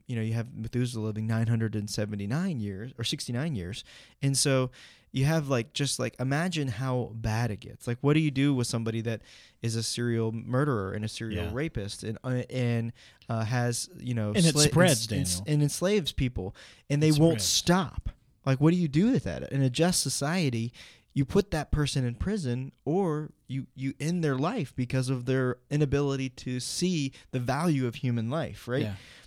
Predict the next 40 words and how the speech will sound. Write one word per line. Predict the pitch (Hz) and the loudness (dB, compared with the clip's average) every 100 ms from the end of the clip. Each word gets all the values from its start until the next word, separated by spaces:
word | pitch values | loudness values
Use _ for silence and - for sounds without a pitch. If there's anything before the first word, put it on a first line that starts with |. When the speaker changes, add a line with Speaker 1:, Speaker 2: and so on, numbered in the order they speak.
| _ | _
Speaker 1:
Because | 160 156 165 139 | 0 2 2 2
you, | 151 151 139 | 0 -2 -4
you | 143 | -6
see | - 180 | -4 -2
that | 147 | -2
as | 131 | -2
a | |
whole, | 120 - 190 160 - | -6 -4 0 0 -2
it's | 127 - | -6 -6
good | 147 135 | -6 -4
to | |
preserve | 135 127 117 135 165 131 127 - - - _ | -2 -2 0 0 2 0 -2 -8 -20 -20 _
the | 123 120 117 | -6 -6 -6
sanctity | - - 156 165 123 127 117 - - | -4 -2 -2 -2 -2 0 0 -2 -2
of | 123 - | -4 -2
human | - 139 120 113 | 0 2 2 -2
life | 110 98 - | -4 -6 -6
in | 113 | -2
general, | 120 131 107 85 | 0 0 -2 -4
right? | 107 123 - - - - - | -2 -2 -6 -20 -20 -14 -2
And | 143 | 0
if | 143 - | 0 -4
all | 151 180 202 | -2 0 0
of | 156 | -2
creation | - 143 165 170 127 | -2 -2 0 0 -2
has | 113 | -4
turned | - 131 123 113 _ | -2 -2 -2 -4 _
completely | - 117 - - 190 202 131 117 | -12 -4 -4 -4 -2 -2 0 -2
violent, | 107 127 156 104 98 - - - _ _ _ - | 0 -2 -2 -2 -6 -14 -20 -20 _ _ _ -8
then | 131 143 139 135 120 | -2 -2 -2 -4 -6
God, | 139 151 165 147 - _ _ _ | -6 -4 -4 -6 -14 _ _ _
in | 131 | 0
his | 131 | 0
mercy, | 139 151 196 139 | 0 -2 -2 -2
hits | 135 - | -2 -2
the | 143 | -4
restart | 151 214 - 123 107 | -4 -4 -6 -8 -8
button | - 101 117 139 | -14 -18 -18 -8
because | 147 143 143 135 131 - | -8 -2 -2 -2 -4 -10
the, | 131 135 | -2 -2